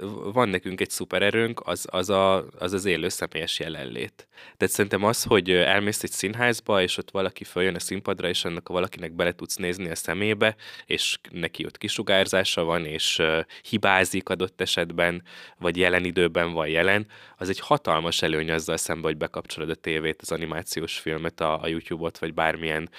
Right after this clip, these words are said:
közösségi média csatornát, mert hogy, hogy ott real time-ban, valós időben, ö, történik az, ami történik. És ez sokszor föl szokott bennünk merülni, hogy úristen, a gyerekek milyen gyors tempóhoz vannak szokva,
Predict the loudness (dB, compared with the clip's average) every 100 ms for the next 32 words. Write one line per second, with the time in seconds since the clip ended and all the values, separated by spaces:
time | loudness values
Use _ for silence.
0 | -18 -10 -4 -2 0 0 -2 -2 -2 0
1 | -2 -2 -6 -2 0 2 2 0 -10 -20
2 | -20 _ 0 2 2 0 0 0 2 2
3 | 2 0 2 0 2 0 4 2 2 -4
4 | 0 0 2 2 0 -2 0 0 0 -2
5 | -4 -4 -6 -6 -6 -6 -4 -6 -6 -6
6 | -6 -10 -10 -12 -16 -20 -20 -18 -18 -10
7 | 0 4 6 6 6 6 4 6 4 4
8 | -2 0 0 0 0 2 4 4 4 2
9 | 0 0 0 -2 -2 -2 0 0 0 -6
10 | -4 -4 0 2 2 2 -2 0 0 0
11 | 0 -2 -2 -4 -4 -6 -2 -2